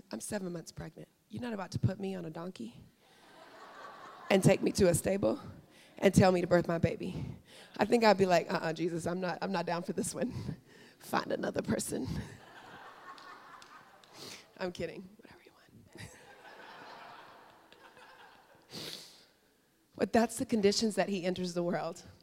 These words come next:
And if you haven't had a baby yourself, or you've watched a lot of births on T V through movies, they make 'em look really clean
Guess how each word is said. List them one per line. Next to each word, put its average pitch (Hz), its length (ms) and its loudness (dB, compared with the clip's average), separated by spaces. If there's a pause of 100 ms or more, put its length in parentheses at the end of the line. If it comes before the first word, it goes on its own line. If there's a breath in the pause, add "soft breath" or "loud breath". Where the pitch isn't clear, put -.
(140)
And 208 80 6
if 220 100 0
you 247 60 2
haven't 240 200 0
had 233 180 0
a 220 40 -4
baby 208 260 -2
yourself, 185 560 -2 (220)
or 202 260 4 (680)
you've 196 180 -2
watched 196 300 2
a 208 40 -4
lot 190 140 -2
of 175 80 -2
births 185 220 -2
on 185 120 0
T 196 160 -6
V 175 280 -2 (260 loud breath)
through 202 140 6
movies, 180 500 0
they 196 80 -4
make 202 220 -4
'em 185 120 -4
look 175 160 0
really 180 220 -2
clean 180 540 -6